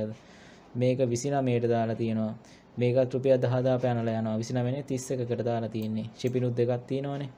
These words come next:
ඒ විදිහට. ඉතින් මේ වෙස් මූණු ජාති විකුණන්න පුළුවන්. එයාලගේ ඔය තියෙනවා. එයාලගේත් එක එක උත්සව යූ එස් ඒ වල. ඒ උත්සව ඉලක්ක කරලා අපිට අයිටම් දාන්න පුළුවන්. මදර්ස් ඩේ එකට ඒ හා සම්බන්ධ අයිටම්, කී ටැග් වගේ ඒවා.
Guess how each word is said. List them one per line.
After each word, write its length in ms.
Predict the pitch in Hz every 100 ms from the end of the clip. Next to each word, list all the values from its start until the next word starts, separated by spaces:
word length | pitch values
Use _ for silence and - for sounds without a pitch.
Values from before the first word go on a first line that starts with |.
| - - - - - - -
ඒ 160 | 139 127
විදිහට. 340 | 123 120 110 107 -
ඉතින් 220 | - 135
මේ 120 | 135 127
වෙස් 160 | 120 143
මූණු 260 | 139 139
ජාති 280 | 135 135 131
විකුණන්න 420 | 131 131 131 127
පුළුවන්. 280 | 123 131 120
එයාලගේ 400 | 117 127 131 135
ඔය 140 | 139 131
තියෙනවා. 340 | 120 127 139
එයාලගේත් 500 | 123 123 131 135 -
එක 120 | 120
එක 140 | 135 131
උත්සව 340 | 123 - 156
යූ 220 | 139 127 127
එස් 160 | 120 120
ඒ 140 | 113
වල. 140 | 107 107 - - - -
ඒ 120 | 127
උත්සව 340 | 123 120 147 135
ඉලක්ක 260 | 139 135
කරලා 260 | 135 139 135
අපිට 140 | 139
අයිටම් 300 | 135 131 135 131
දාන්න 240 | 131 131
පුළුවන්. 240 | 135 127
මදර්ස් 400 | 117 120 127 127
ඩේ 220 | - 127 123
එකට 180 | 123 123
ඒ 220 | 123 120
හා 200 | 123 123
සම්බන්ධ 480 | 127 120 120 117 117
අයිටම්, 240 | 113 110
කී 240 | 110 127 127
ටැග් 360 | 123 123 120 120
වගේ 300 | 120 117 120
ඒවා. 240 | 113 120